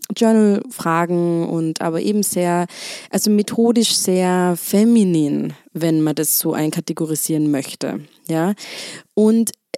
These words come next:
hat auch sehr, sehr gut funktioniert für lange, lange Zeit. Äh, tatsächlich war es aber schon immer so, dass ich festgestellt habe, irgendwie so hundertprozentig, ähm, dahinter stehen tu ich nicht.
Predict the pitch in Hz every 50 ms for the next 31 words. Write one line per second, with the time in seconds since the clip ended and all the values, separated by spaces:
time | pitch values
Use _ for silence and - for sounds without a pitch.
0 | - - 165 214 240 - - 208 185 185 - 214 220 214 - 202 - 208 - -
1 | 190 180 170 - - 180 196 254 349 392 - - 165 151 156 160 160 160 156 151
2 | 151 151 147 151 - - - 151 147 156 185 262 359 - - - _ _ _ _
3 | _ _ _ _ _ _ _ _ _ _ _ _ - - - - - - - -
4 | - - - - - _ _ - 208 202 202 202 202 220 - 226 220 - 214 233
5 | - - 339 - 214 185 185 - 185 190 196 - 294 330 359 294 285 294 302 320
6 | 311 - - 254 247 254 254 254 247 240 214 190 - - 202 - - 190 202 196
7 | - - - 214 - - 185 180 190 196 - - - 180 180 190 202 185 185 180
8 | 175 185 196 208 - 226 240 254 254 233 226 202 - 202 202 254 262 269 - -
9 | 190 190 - - - 175 196 214 202 - 185 170 180 185 185 - - - - 185
10 | 175 170 170 175 - - 190 - 180 160 190 262 294 311 - - 170 - - -
11 | - - 196 202 214 208 190 180 180 185 214 262 359 - _ _ _ _ - -
12 | - - - - - - - - 240 240 - 226 208 202 190 202 233 208 139 113
13 | - - - - -